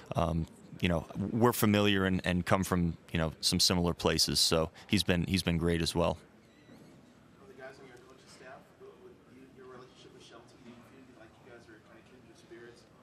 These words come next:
Speaker 2: as far as, uh, when it comes to how you shape a team and connect with players?
Speaker 1: Yeah, I think we're,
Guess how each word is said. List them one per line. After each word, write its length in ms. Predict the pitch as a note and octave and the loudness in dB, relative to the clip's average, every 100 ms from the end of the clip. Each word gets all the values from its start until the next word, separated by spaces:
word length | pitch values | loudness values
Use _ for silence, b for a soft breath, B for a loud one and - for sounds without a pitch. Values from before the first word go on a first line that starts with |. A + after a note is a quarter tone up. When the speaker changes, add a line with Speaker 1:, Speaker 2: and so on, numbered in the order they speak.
| - - | -20 -20
Speaker 2:
as 80 | |
far 140 | - A2 | -20 -20
as, 100 | G#2+ | -18
uh, 800 | A2 - - - - - G#2 G2+ | -20 -20 -20 -20 -20 -20 -20 -20
when 160 | - | -20
it 100 | - | -20
comes 160 | A#2+ A#2 G#2+ | -20 -20 -20
to 40 | G2+ | -20
how 80 | |
you 240 | G#2+ - G#2 G#2 - - - - | -20 -20 -20 -20 -20 -20 -20 -18
shape 220 | F4+ F4 | -18 -20
a 60 | - | -20
team 240 | E4 - - | -20 -20 -20
and 80 | G#2 - | -20 -20
connect 240 | - - | -20 -20
with 160 | - - | -20 -20
players? 240 | - - B B | -20 -20 B B
Speaker 1:
Yeah, 220 | F#2+ E2+ | 0 2
I 60 | F#2 | 2
think 260 | A#2+ G#2 | 2 2
we're, 160 | G#2 | 2